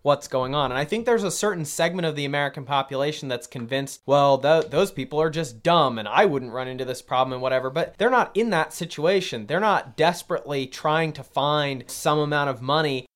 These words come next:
to make ends meet and are turning to whoever's going to provide it, because whether or not it's predatory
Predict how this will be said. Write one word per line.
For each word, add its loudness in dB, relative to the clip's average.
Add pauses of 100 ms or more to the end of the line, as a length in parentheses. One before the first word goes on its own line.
(100)
to -6
make -2
ends -4
meet -2
and -2
are 0
turning -4
to -4
whoever's 2
going -2
to -6
provide 0
it, -6
because -6
whether 4
or 0
not 0
it's -6
predatory 0